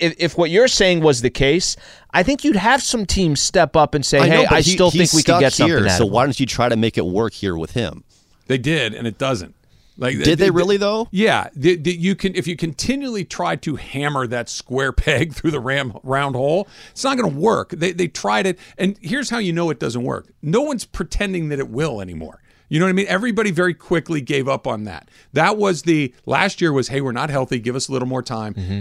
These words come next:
Speaker 3: And then it became very clearly, Russell Westbrook in the season, "Hey, they didn't use me right. You know, they, they say they let me be me, but they didn't." And Anthony Davis and LeBron James have not been beating the, "Hey, let's just give this a little more time" drum. It doesn't work.
Speaker 1: I, I'm gonna, I'm gonna throw out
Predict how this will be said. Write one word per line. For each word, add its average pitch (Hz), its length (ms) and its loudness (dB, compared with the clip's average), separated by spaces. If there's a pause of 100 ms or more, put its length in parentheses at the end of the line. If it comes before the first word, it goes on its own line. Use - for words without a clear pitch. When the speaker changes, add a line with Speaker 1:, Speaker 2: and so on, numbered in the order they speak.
Speaker 3:
And 196 140 0
then 277 100 0
it 247 80 -4
became 190 320 -2
very 143 220 -2
clearly, 95 260 -6
Russell 175 340 -2
Westbrook 160 260 -6
in 143 40 -6
the 135 60 -8
season, 110 320 -8 (200)
"Hey, 120 360 2
they 180 200 0
didn't 196 180 2
use 180 200 2
me 156 140 -2
right. 131 320 0
You 151 160 -4
know, 131 120 0
they, 143 200 -2 (180)
they 160 140 0
say 190 200 -2
they 170 140 0
let 160 160 -2
me 151 120 -2
be 147 120 -2
me, 143 160 -2
but 131 240 -4
they 143 120 -4
didn't." 117 340 -6 (300)
And 175 200 -2
Anthony 208 440 -4
Davis 165 360 -2
and 135 100 -4
LeBron 135 360 -2
James 131 400 -4 (240)
have 165 200 -2
not 208 360 -2
been 160 260 -2
beating 151 460 0
the, 113 400 0
"Hey, 147 340 0
let's 156 300 -4
just 180 200 -6
give 160 160 0
this 139 200 -4
a - 20 -6
little 123 220 -2
more 110 160 -4
time" 110 240 -6
drum. 87 240 -10
It 180 100 -12
doesn't 175 320 -2
work. 135 320 2
Speaker 1:
I, 156 60 4
I'm 160 60 4
gonna, 170 180 4
I'm 143 80 2
gonna 156 120 6
throw 135 200 6
out 117 260 6